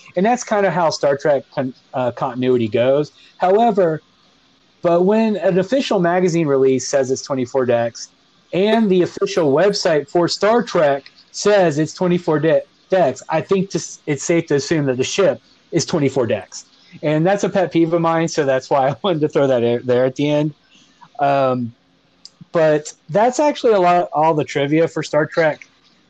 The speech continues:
Nemesis that, that I cared to share. There's, of course, lots and lots that we could have, uh, delved into.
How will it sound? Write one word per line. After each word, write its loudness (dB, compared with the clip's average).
Nemesis 0
that, 0
that 2
I 2
cared -4
to -4
share. 0
There's, 2
of -6
course, -2
lots -2
and -6
lots -2
that -4
we -4
could -4
have, -2
uh, 0
delved 0
into. 0